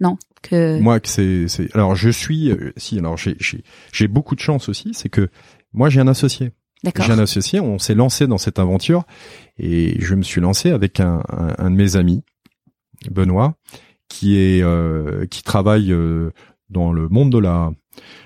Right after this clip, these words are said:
Speaker 2: de, de, de la finance, hein. Il, il travaille pour des fonds d'investissement, euh, et, euh,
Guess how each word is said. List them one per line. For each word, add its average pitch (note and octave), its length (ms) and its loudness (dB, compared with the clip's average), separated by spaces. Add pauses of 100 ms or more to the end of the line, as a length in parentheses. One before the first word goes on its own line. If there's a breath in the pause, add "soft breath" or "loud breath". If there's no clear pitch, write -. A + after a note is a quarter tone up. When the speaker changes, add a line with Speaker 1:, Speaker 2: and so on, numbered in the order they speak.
(140)
Speaker 2:
de, F2+ 400 4
de, E2+ 200 2
de E2+ 120 2
la E2 100 4
finance, D#3 460 0
hein. A#2 200 2
Il, F2+ 480 -6
il - 120 -12 (160)
travaille F2 420 0
pour D#2+ 160 -4
des D#2+ 140 0
fonds - 160 -2
d'investissement, F#2+ 880 -2
euh, E2 140 -4 (500 loud breath)
et, F#2 240 4
euh, E2+ 400 2